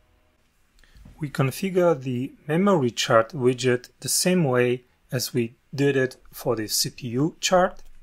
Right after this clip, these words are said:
but of course using another metric. In this case, it's gonna be the memory consumption in percent, and we set another values for the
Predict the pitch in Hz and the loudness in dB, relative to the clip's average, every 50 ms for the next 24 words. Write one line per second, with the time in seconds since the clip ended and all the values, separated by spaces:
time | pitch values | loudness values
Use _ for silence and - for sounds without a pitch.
0 | - - - - - - - - - 135 131 127 - - - 160 160 156 - - | -20 -20 -20 -20 -20 -20 -6 -2 0 2 2 0 -2 -2 2 2 2 2 2 -2
1 | - 143 131 123 135 139 143 139 117 123 127 123 123 113 110 120 123 - - - | -4 -4 -4 -2 -4 -4 -2 -2 -2 -2 0 0 0 0 0 0 0 -2 -6 -8
2 | 120 95 - - - - - - - - - - - - - - - 139 117 113 | -8 -10 -12 -16 -20 -20 -20 -20 -20 -20 -20 -20 -20 -20 -16 -8 -4 -4 -2 -2
3 | 117 123 190 208 - - - - - 127 117 117 113 - - 123 107 - - - | 0 0 0 0 -2 -6 -6 -6 -4 -2 -2 -2 -2 -4 -6 -10 -10 -10 -8 -6
4 | 131 127 123 123 110 110 113 113 113 104 - 117 110 104 104 101 117 143 120 113 | -4 -4 -4 -4 -4 -6 -6 -8 -8 -10 -12 -14 -12 -12 -12 -12 -10 -6 -4 -2
5 | 120 123 123 117 110 107 - - - 107 98 - - 120 120 147 - - - 131 | -2 0 -2 -2 -2 -4 -6 -10 -12 -10 -6 -4 -2 -2 -2 -4 -6 -8 -8 -8
6 | 113 107 - - 120 - - - 160 165 170 165 - - _ _ _ _ _ _ | -8 -8 -10 -8 -6 -4 -2 -2 -2 -2 -2 -4 -8 -14 _ _ _ _ _ _
7 | _ _ _ _ _ _ _ _ _ _ _ - - - 160 180 190 185 175 175 | _ _ _ _ _ _ _ _ _ _ _ -14 -4 -2 0 0 0 0 -2 -2
8 | 170 - - - 156 139 135 - - - _ - 147 127 127 139 143 135 120 104 | -2 -2 0 0 2 0 0 0 -6 -14 _ -6 -4 -2 -2 0 0 -2 -2 -2
9 | 92 139 160 226 127 110 110 113 117 - - - - - _ _ _ _ _ _ | 0 2 2 2 2 0 -2 -2 0 0 0 0 -2 -4 _ _ _ _ _ _
10 | _ _ _ _ _ _ _ _ _ _ _ _ - - - 147 127 120 110 117 | _ _ _ _ _ _ _ _ _ _ _ _ -20 -10 -4 -2 -2 0 0 -2
11 | 110 | -6